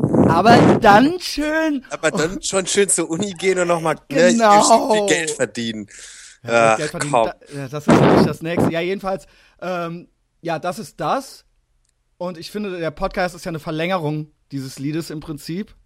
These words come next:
Speaker 1: Ja, das ist ja mein, mein, äh, äh, neurotischer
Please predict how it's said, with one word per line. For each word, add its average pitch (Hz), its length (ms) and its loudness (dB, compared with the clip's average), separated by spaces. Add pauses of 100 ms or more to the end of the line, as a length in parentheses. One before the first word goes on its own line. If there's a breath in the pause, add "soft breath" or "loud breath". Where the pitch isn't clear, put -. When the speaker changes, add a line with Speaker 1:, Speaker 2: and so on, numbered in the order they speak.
Speaker 1:
Ja, 151 280 -4
das 139 200 -8
ist 151 120 -12
ja 151 80 -2
mein, 165 380 -4 (460 soft breath)
mein, 160 480 -4
äh, 165 40 -6
äh, 151 720 -4
neurotischer 151 1120 -2